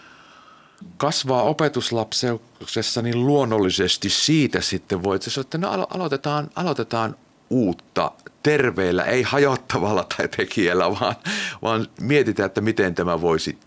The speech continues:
toimia. Niin mä ajattelen, että si-, sil-, silleen se toimii parhaimmalla tavalla.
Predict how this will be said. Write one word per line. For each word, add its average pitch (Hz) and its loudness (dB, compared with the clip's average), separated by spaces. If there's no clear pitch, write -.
toimia. 82 0
Niin 92 -2
mä 104 0
ajattelen, 107 -2
että 87 -6
si-, 131 0
sil-, 160 2
silleen - 2
se 123 0
toimii 110 2
parhaimmalla 87 0
tavalla. 65 -2